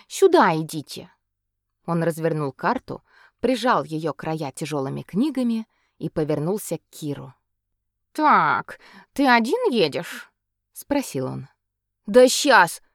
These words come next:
Можно подумать, я его одного отпущу!» Степан решительно шагнул к другу.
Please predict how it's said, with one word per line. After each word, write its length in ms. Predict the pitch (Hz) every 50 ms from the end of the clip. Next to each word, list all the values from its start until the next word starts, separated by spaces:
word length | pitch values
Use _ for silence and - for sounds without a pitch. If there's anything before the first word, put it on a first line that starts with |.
| _ -
Можно 320 | 233 226 233 226 254 240
подумать, 480 | - 254 220 208 240 247 240 226 - -
я 120 | 233 214
его 160 | 214 202 214
одного 440 | 208 208 196 220 240 262 214 208 180
отпущу!» 640 | 151 151 - - - 190 180 - - 190 160 156 - _ _ _ _ _ _ _ _ _ _ -
Степан 480 | - - - - - - 175 156 160
решительно 520 | 151 151 151 - 233 254 - 240 190 165 156
шагнул 400 | - 160 143 156 156 180 185 180
к 100 | 160 190
другу. 460 | 147 175 156 143 131 - 131 127